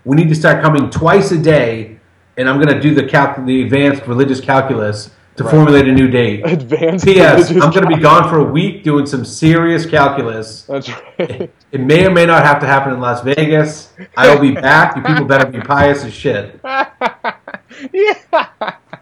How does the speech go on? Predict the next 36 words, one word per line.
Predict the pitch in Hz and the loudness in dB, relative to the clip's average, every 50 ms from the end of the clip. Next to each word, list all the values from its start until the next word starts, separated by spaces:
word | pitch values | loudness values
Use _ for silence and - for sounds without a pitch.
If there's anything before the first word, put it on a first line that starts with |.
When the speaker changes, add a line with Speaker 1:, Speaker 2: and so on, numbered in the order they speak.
| _ - - - _ - | _ -20 -20 -20 _ -8
Speaker 2:
gonna | 190 190 185 180 | -6 -6 -4 -2
be | 175 175 170 | -2 -2 0
back, | 156 165 165 170 175 165 - | 2 2 2 2 2 0 -4
and | 151 151 | -6 -8
you | 156 160 | -6 -4
guys | 156 170 160 156 156 147 | -2 0 0 0 0 -2
better | 151 156 151 | -6 -8 -6
be | 147 151 156 - _ _ - | -6 -8 -10 -12 _ _ -10
<laughs> | 226 208 202 - - _ _ _ _ _ _ _ - - | -10 -10 -10 -12 -16 _ _ _ _ _ _ _ -18 -8
Speaker 1:
When | 120 127 131 135 | -4 -2 0 0
I, | 143 151 160 165 170 175 165 - | 0 0 0 0 0 -2 -4 -6
when | 143 131 135 135 | -6 -4 -2 0
I, | 135 139 143 143 | 0 -2 -2 -4
so, | - - 156 139 135 139 | -2 0 2 2 2 2
I | - 139 | 0 -2
mean, | 135 135 127 | -2 -2 0
that, | 139 151 160 - - - | 2 2 2 0 -2 -4
that | - 135 139 139 127 | -2 0 0 0 0
really | 135 139 123 117 | -2 -2 -2 -4
freaked | 110 - 143 127 110 110 | -6 -6 -6 -6 -6 -6
me | 117 | -6
out, | 117 113 107 | -6 -6 -4
'cause | - 127 | -2 0
that's | 139 139 139 | 0 0 0
the | 139 - | -2 -4
closest | - 139 127 127 123 - - - 131 | -2 -2 -2 -2 -2 -6 -6 -6 -4
it | 120 117 | -4 -2
ever | 117 110 113 | -2 -2 -4
came | 104 - 127 113 104 | -4 -4 -4 -6 -6
to | 104 113 | -6 -8
me | 110 | -10
personally, | 104 104 120 113 107 - 113 104 101 | -6 -4 -4 -4 -4 -4 -4 -4 -2
where | 107 107 | -2 -2
I | 110 | -2
was | 107 104 117 | -2 -2 -2
like, | 113 110 107 - - | -2 -2 -4 -6 -8